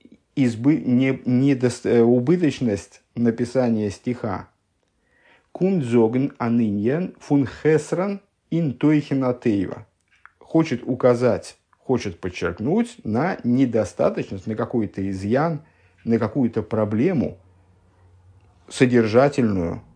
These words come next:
связанную с данным словом. Одраинин, или связанную с данным, с данной идеей, идеей, излагаемой стихом. Демол зогт Раши, хосер ксив, векавица базе. Раши пишет,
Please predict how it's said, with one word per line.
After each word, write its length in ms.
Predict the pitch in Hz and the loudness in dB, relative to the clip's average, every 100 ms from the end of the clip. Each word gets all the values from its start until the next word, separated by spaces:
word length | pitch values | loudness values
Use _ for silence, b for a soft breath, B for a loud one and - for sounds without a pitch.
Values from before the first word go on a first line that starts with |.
| - | -14
связанную 600 | - 120 120 123 135 113 | -2 2 4 4 0 0
с 60 | |
данным 340 | 101 120 127 120 | 2 2 2 -2
словом. 480 | - 135 95 - 107 _ _ _ _ _ _ _ _ b b b b b _ | 0 0 0 -4 -12 _ _ _ _ _ _ _ _ b b b b b _
Одраинин, 720 | 131 117 113 113 117 95 82 | 2 4 4 6 4 2 -4
или 320 | - 131 127 | -4 0 0
связанную 580 | 110 117 117 117 120 117 | 0 2 2 4 0 0
с 80 | 98 | 0
данным, 640 | 104 110 113 107 107 104 - - | -2 0 0 0 0 -2 -8 -20
с 160 | - 101 | -12 -4
данной 460 | 101 113 110 107 101 | 0 0 0 -2 0
идеей, 440 | 107 123 104 87 | 2 2 0 -2
идеей, 320 | 87 117 117 | -2 2 2
излагаемой 600 | 101 104 101 110 107 107 | 0 0 0 0 0 -4
стихом. 540 | 98 - 101 113 92 - _ _ _ _ _ _ - _ b b b | -6 -8 -4 -4 -4 -8 _ _ _ _ _ _ -20 _ b b b
Демол 500 | 117 117 156 151 113 | -2 2 4 6 4
зогт 420 | 104 131 110 - | 4 0 0 -2
Раши, 420 | 104 104 104 190 | -2 0 0 -2
хосер 460 | 180 - 127 - 87 | -2 0 -2 0 -4
ксив, 320 | - - 185 | -6 -6 -2
векавица 520 | 170 - 104 127 131 120 | -2 0 0 -2 -2 -2
базе. 480 | 113 104 95 - - _ _ _ _ _ _ _ | 0 0 -2 -8 -12 _ _ _ _ _ _ _
Раши 360 | - 123 104 110 | 2 4 4 -2
пишет, 520 | 101 113 - 87 - | -2 -2 -2 -8 -12